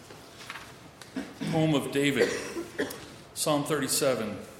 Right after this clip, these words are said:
Let's go to the Lord for a prayer of illumination before we read His Word.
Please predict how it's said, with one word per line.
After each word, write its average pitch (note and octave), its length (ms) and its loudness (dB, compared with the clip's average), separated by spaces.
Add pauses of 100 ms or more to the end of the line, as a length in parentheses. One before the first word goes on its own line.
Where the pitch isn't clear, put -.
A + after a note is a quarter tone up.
(1500)
Let's C#3 120 -6
go E3 140 4
to D#3+ 80 2
the C#3+ 80 0
Lord C#3 260 6
for B2+ 220 0
a - 20 -4
prayer C#3 320 0
of B2+ 100 0
illumination B2+ 760 0 (200)
before C#3 340 -6
we C3+ 40 -2
read C3 280 -2
His F#2+ 140 -4
Word. F#2+ 300 -6